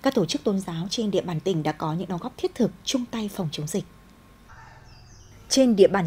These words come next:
tỉnh hiện có bảy mươi chín giáo xứ, ba trăm sáu mươi lăm giáo họ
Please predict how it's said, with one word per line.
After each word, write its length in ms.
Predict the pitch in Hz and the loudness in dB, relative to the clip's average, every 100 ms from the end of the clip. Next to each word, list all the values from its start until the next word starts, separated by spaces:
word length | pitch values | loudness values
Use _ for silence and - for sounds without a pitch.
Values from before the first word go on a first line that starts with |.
| - | 0
tỉnh 200 | 175 147 | 0 0
hiện 180 | 185 165 | 0 0
có 220 | - 165 240 | 0 -2 0
bảy 140 | 226 | 0
mươi 120 | 160 196 | 0 -2
chín 280 | - 180 | 0 0
giáo 180 | 220 196 | 0 -4
xứ, 360 | 214 202 190 311 - - | -2 0 2 0 -6 -12
ba 180 | 214 269 | -4 -4
trăm 220 | 277 269 | -2 -6
sáu 160 | 254 208 | -4 -4
mươi 120 | 233 | -2
lăm 180 | 269 254 | -4 -4
giáo 160 | 208 214 | -4 -6
họ 280 | 247 180 | -4 -6